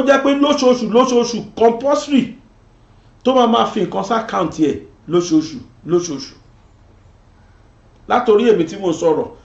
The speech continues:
lórí gbogbo àwa tá a jẹ́ sọ̀rọ̀sọ̀rọ̀, kò sẹ́nikẹ́ni tó lè nawọ́ sókè nínú wa wípé òun ò forúkọ Ìgbòho jẹun, òun ò jẹ látara Ìgbòho, kò sí.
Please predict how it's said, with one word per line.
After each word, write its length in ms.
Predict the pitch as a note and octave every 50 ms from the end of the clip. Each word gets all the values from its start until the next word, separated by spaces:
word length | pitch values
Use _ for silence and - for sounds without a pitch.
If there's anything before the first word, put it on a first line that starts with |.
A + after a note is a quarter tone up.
| - - - -
lórí 200 | F#3 G3 G3 F3+
gbogbo 520 | D#3 D3 F3 E3+ D#3+ - - - B2 E3+ F3+
àwa 220 | D3+ C#3+ D3+ D#3 D#3
tá 100 | - G#3
a 120 | - E3
jẹ́ 100 | F3+ F#3
sọ̀rọ̀sọ̀rọ̀, 560 | - - F3+ E3 D3+ C#3 - B2+ A2 - - - - _ _ _ _ _ _ _ _ - - _ - _ _ _ _ - _ _ _ _ _ _ _ -
kò 60 | - D3+
sẹ́nikẹ́ni 640 | D3+ - F3 F3 F3 F3 - - G3 F#3 F3+ F3
tó 120 | F3 G#3 G3+
lè 140 | F#3 F3+ F3
nawọ́ 320 | F3 F3 F3 F3+ F#3+ F#3+
sókè 340 | F#3+ G#3+ G#3 G3+ - F3 D3+
nínú 260 | D3 D#3 D#3 D3+ D3
wa 220 | C#3 C3+ C#3 - - - - _ _ _ _ _ -
wípé 240 | F#3 G#3 G3+ G#3 G#3+
òun 380 | G3+ F3+ E3+ E3+ D#3 C#3+ B2+
ò 20 | A#2 - -
forúkọ 400 | - D#3 D#3 E3 F3+ E3 - D#3+ D3+ C#3+ C#3+ C#3+ - - -
Ìgbòho 380 | C#3+ C3 B2 C3 C3+ C#3+ D3 C#3+ C#3
jẹun, 300 | D#3 D3+ D3 C#3+ C#3+ C#3+ - - - _ _ _ _
òun 200 | C#3 C#3+ D#3+ F3+
ò 160 | F#3 D#3+ C#3+ -
jẹ 120 | D#4+ -
látara 460 | F3 F3+ F#3 - F3+ D3+ D3 D3 C#3 A#2 -
Ìgbòho, 240 | C3 C3+ C#3 C#3+ C#3
kò 140 | - D3+ C#3+
sí. 360 | - - D#3+ D#3 - -